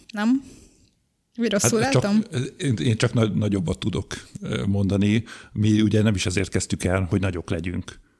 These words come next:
Speaker 2: Tehát itt kezdődik, hogy a leges-, legelső beszélgetésünk ugye úgy zajlott, hogy oké,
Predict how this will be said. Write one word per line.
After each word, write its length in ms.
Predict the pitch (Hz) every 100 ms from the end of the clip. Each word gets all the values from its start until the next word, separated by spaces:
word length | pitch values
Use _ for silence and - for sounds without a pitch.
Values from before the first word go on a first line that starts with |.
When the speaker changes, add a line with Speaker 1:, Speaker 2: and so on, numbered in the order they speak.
| -
Speaker 2:
Tehát 180 | 95
itt 140 | 113 -
kezdődik, 560 | 101 90 90 92 98
hogy 160 | - 98
a 120 | 98 -
leges-, 460 | 95 101 98 -
legelső 440 | 95 98 95 90 101
beszélgetésünk 1000 | 92 - 98 92 90 98 - 95 101 -
ugye 180 | 90 95
úgy 140 | 92
zajlott, 520 | 80 90 90 98 104
hogy 180 | 104 101 - - - - -
oké, 520 | - 95 - 139 160